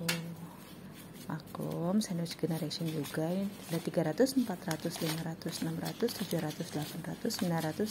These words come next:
satu juta, dua ratus, tiga ratus, empat ratus, lima ratus, tujuh ratus, delapan ratus,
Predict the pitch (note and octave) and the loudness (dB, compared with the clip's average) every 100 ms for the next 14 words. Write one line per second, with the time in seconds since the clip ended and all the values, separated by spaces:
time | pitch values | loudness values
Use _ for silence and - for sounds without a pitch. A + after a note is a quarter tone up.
0 | - F3+ E3 - D#3+ C4 - - - - | -2 -4 -4 -4 -2 0 -2 -6 -8 -6
1 | - - - F3+ F3 E3 F#3+ - F#3 D#3+ | -6 -6 0 4 6 4 2 0 2 2
2 | D#3 - - D#3+ - - F3 - E3+ D#3+ | 2 -4 -4 -2 0 0 -2 -2 -2 -2
3 | D#3+ G3+ G3+ F3+ E3+ D#3 - - E3+ E3+ | -2 -2 -2 -2 0 -2 -2 -4 -2 0
4 | D#3 D3+ A3 A3 - F#3 D#3 - D3+ D#3 | 0 2 2 2 -4 -2 -2 -2 -2 -2
5 | D#3+ - G#3+ | -6 2 2